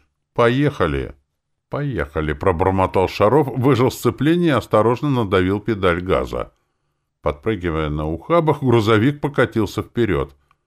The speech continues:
Никаких фар. В полной темноте. Шаров едва различал очертания дороги. Да и то лишь благодаря каким-то едва заметным признакам, вроде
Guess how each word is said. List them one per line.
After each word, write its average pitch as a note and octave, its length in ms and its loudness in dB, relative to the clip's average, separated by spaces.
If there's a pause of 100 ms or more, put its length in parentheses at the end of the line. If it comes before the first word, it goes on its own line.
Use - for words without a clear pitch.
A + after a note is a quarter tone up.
(340)
Никаких F#2 760 -8 (180)
фар. B1+ 340 -2 (340)
В - 140 -20
полной D3+ 540 6
темноте. C#3 1120 -2 (640)
Шаров - 440 -8
едва D#2 300 -4
различал D2+ 560 -6
очертания C#2 640 -6
дороги. C2 580 -8 (320)
Да A#2 160 2
и D3+ 160 8
то E3 200 4
лишь D#3+ 200 4
благодаря B2 560 4
каким-то A#2 440 0
едва A2 380 4
заметным G#2 540 0
признакам, F#2+ 640 -2
вроде F2 440 -2